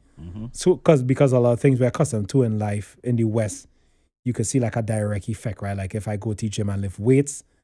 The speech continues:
Speaker 1: Yeah.
Speaker 2: I can see, like, my muscles getting bigger. Or if I do a business, you know, you can see a bank account getting bigger, or, like, a lot of things we engage in, eating and drinking, you see the direct effect. The thing with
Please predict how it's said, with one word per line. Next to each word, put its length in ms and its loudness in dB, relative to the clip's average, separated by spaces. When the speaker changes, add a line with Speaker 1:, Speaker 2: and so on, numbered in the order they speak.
Speaker 1:
Yeah. 120 -4
Speaker 2:
I 40 -6
can 140 -2
see, 120 0
like, 220 -2
my 100 -2
muscles 480 -2
getting 300 -4
bigger. 340 -6
Or 80 -8
if 100 -10
I 80 -4
do 120 -6
a 40 -6
business, 580 -4
you 80 0
know, 60 2
you 80 -2
can 100 -4
see 140 -2
a 80 0
bank 320 -2
account 340 2
getting 240 -2
bigger, 280 -2
or, 160 -4
like, 220 -6
a 40 -4
lot 80 -2
of 100 -6
things 160 -2
we 120 -2
engage 420 -4
in, 180 -10
eating 260 -2
and 160 -4
drinking, 460 -4
you 160 -4
see 280 -4
the 120 -2
direct 380 -4
effect. 240 -8
The 80 -6
thing 200 4
with 160 2